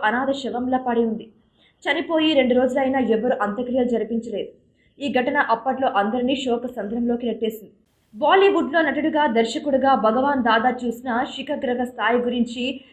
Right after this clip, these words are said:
ఎంత చెప్పినా అది తక్కువే అవుతుంది. మన టాలీవుడ్లో రావు గోపాలరావు మరియు కైకాల సత్యనారాయణ ఎంత పెద్ద మహానటులో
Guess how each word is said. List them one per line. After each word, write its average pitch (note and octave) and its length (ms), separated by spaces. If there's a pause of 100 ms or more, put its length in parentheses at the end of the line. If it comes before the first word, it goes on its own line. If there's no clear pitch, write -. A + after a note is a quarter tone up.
(100)
ఎంత B3 340
చెప్పినా C4 380
అది A3 160
తక్కువే A3 360
అవుతుంది. A#3+ 400 (440)
మన D#4 120
టాలీవుడ్లో D4+ 680
రావు C4+ 360
గోపాలరావు C#4+ 480
మరియు C4 280
కైకాల D4 420
సత్యనారాయణ C4+ 720
ఎంత A3 420
పెద్ద B3+ 160
మహానటులో B3 920